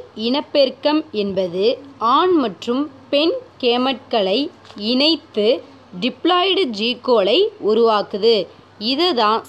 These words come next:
செக்ஸுவல் ரீப்ரொடக்ஷனா நம்ம சொல்றோம்.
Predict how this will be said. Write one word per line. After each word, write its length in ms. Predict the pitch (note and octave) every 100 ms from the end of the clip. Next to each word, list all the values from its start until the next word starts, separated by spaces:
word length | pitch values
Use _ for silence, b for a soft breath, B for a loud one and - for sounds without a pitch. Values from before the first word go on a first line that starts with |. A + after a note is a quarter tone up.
| -
செக்ஸுவல் 560 | C4+ A#3+ - - D4+ F4 - G#3+ G#3
ரீப்ரொடக்ஷனா 800 | A#3+ - A3 G3 - A3+ G#3 D4+ G4 - G3+
நம்ம 260 | G3+ B3 G#4+ - - - -
சொல்றோம். 600 | G#3 F#3 F#3+ G#3 G#3